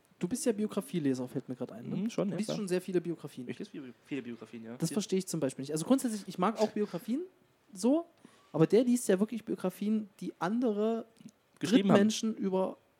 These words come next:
Speaker 1: irgendwen geschrieben, also quasi keine Autobiografie, sondern
Speaker 2: Das
Speaker 1: nur
Speaker 2: sind
Speaker 1: die
Speaker 2: meistens
Speaker 1: Biografie.
Speaker 2: Autobiografien.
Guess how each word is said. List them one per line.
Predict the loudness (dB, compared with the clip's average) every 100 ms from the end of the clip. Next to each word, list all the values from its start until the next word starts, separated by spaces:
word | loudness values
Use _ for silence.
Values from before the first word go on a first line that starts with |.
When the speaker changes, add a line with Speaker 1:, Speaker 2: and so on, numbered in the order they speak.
| _
Speaker 1:
irgendwen | 2 2 2
geschrieben, | 0 0 0
also | -2
quasi | -6 -4 -4 -4
keine | -4 0
Autobiografie, | 2 2 0 0 -2 -2 -4 -4
sondern | -2 0
Speaker 2:
Das | 2
Speaker 1:
nur |
Speaker 2:
sind | 2
Speaker 1:
die |
Speaker 2:
meistens | 0 0
Speaker 1:
Biografie. | 0 0
Speaker 2:
Autobiografien. | 0 -2 -4 -6 -8